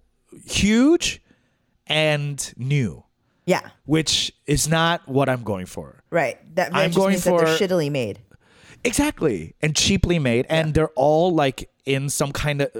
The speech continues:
Speaker 1: via a one developer.
Speaker 2: Yeah.
Speaker 1: So they all look cookie cutter the same,
Speaker 2: Mm-hmm.
Speaker 1: you know? So, uh, in L A, though, like,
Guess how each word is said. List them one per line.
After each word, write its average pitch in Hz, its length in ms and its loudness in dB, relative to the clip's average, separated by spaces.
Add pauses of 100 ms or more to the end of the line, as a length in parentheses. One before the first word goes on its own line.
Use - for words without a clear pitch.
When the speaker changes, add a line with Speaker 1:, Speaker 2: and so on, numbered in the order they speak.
(260)
Speaker 1:
via 143 720 2
a 123 80 0
one 120 300 0
developer. 113 580 0
Speaker 2:
Yeah. 151 160 -2 (160)
Speaker 1:
So - 160 -4
they 135 140 6
all 131 360 2
look 120 200 2
cookie - 240 -2
cutter 120 240 0
the 113 100 -2
same, 101 480 2
Speaker 2:
Mm-hmm. - 380 -6
Speaker 1:
you 110 80 0
know? 107 220 -2 (360)
So, 151 380 0 (100)
uh, 156 160 0 (260)
in 143 360 0
L 131 240 0
A, 254 140 2
though, 131 280 2
like, 113 320 -2